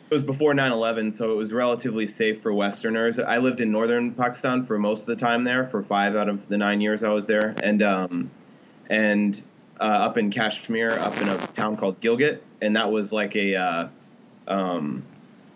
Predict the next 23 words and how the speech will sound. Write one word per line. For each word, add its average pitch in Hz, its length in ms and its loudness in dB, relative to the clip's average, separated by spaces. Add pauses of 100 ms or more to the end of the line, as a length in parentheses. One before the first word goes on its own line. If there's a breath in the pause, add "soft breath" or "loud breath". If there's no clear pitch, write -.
(420)
it 104 180 2
was 107 120 0
like 117 140 2
a 107 80 2
town 117 680 0 (720)
that 110 380 0 (600)
people 139 300 -2
would 110 140 0
pass 120 320 0
through 135 260 -2
to 123 120 -8
go 113 200 0
to 107 80 -4
the 101 100 -2
bigger 110 240 0
mountains 110 460 0
like 101 140 -2
Nanga 110 200 0
Parbat 110 460 2
or, 98 340 2
uh, 90 360 0
K 110 180 0
two, 110 380 0